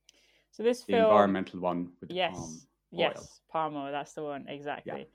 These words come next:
Speaker 2: Yeah.
Speaker 1: Um,
Speaker 2: You know
Speaker 1: yeah.
Speaker 2: the one I mean, yeah.
Speaker 1: I know exactly the one that you mean. I don't even, is it still on YouTube now? Have you been able to
Speaker 2: <laughs>
Speaker 1: find it? <laughs>
Speaker 2: I've not been able to find it, no, no.
Speaker 1: Okay. Whew, that's good. <laughs>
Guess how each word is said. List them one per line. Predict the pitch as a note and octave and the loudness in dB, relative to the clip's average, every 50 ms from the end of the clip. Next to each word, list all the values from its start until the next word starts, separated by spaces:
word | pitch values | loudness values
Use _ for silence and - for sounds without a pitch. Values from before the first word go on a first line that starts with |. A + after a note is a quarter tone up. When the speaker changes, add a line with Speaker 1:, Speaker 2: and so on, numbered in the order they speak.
| _ _ _ _ _ _ _ | _ _ _ _ _ _ _
Speaker 2:
Yeah. | - D3+ D#3+ D#3+ D#3 D#3 | -2 0 2 2 0 0
Speaker 1:
Um, | D3+ D#3 F#2+ | -2 -4 -2
Speaker 2:
You | G2+ G2+ | 2 4
know | G#3 | 4
Speaker 1:
yeah. | G3 | 4
Speaker 2:
the | A#2 F#2 | 4 2
one | F2+ F2 | -2 -4
I | E2+ | -6
mean, | D#2+ - - - _ | -8 -10 -14 -16 _
yeah. | - F2 | -12 -6
Speaker 1:
I | - D3 C#3+ C#3+ | -4 -2 -2 -2
know | C#3+ D3+ D3 | -2 -4 -6
exactly | C#3+ C#3+ C#3 D3 D#3+ D3+ D#3 - - E3 D#3+ | -6 -6 -6 -4 -4 -4 -4 -6 -8 -8 -6
the | D#3 | -6
one | D3+ D3 D3 | -6 -6 -8
that | D3 - | -10 -12
you | - D3+ D3 C#3+ | -14 -14 -14 -12
mean. | C#3+ D3 C#3+ D3 D3+ - - - | -12 -12 -14 -14 -16 -16 -12 -8
I | E3+ | -6
don't | G3+ B3+ A#3+ | -4 -4 -4
even, | E3 D3 D3 | -6 -8 -8
is | - G#3 A#3 D4+ | -8 -8 -8 -8
it | D4+ | -10
still | - - D4 C#4+ C#4 | -10 -8 -8 -6 -4
on | B3 A#3+ | -4 -2
YouTube | B3 B3 B3 - A#3+ A#3 | -4 -4 -4 -8 -10 -10
now? | A#3 A#3 A#3 B3 - - | -10 -10 -10 -12 -12 -12
Have | F3+ F3 F#3 | -12 -12 -12
you | F#3+ | -12
been | G3 G3+ F#3+ | -12 -8 -6
able | G3 G3 F#3+ | -4 -4 -4
to | - G#2+ | -4 -6
Speaker 2:
<laughs> | |
Speaker 1:
find | - G3 F#3+ G3 G3+ | -8 -8 -10 -12 -12
it? | - - _ _ _ _ | -14 -16 _ _ _ _
<laughs> | - - - - - - - - _ _ _ _ _ _ - - - - _ _ _ _ _ - - - | -14 -12 -10 -10 -10 -12 -14 -20 _ _ _ _ _ _ -20 -20 -20 -20 _ _ _ _ _ -20 -6 -2
Speaker 2:
I've | A#2 A2+ - | 0 2 4
not | C3 C#3+ D#3 - | 6 6 6 6
been | - D3 D3+ | 6 6 6
able | C#3 C3 | 6 4
to | - - | 0 -4
find | - A#2+ A2+ A#2 A#2 A2 | 0 2 2 4 4 2
it, | G2+ F#2 | 0 -2
no, | G2 G2 F#2+ F#2 F2+ F2 - - G#2+ | -4 -6 -6 -6 -8 -10 -12 -14 -14
no. | G2+ F#2 F#2 C#2 | -12 -12 -12 -12
Speaker 1:
Okay. | - _ _ _ - | -14 _ _ _ -16
Whew, | - C#3+ C3 - - | -14 -14 -14 -14 -18
that's | - - - | -20 -20 -20
good. | _ _ _ _ _ - - - - - _ - - - - | _ _ _ _ _ -20 -20 -20 -20 -20 _ -20 -8 -4 -2
<laughs> | D4 D4+ | -2 -2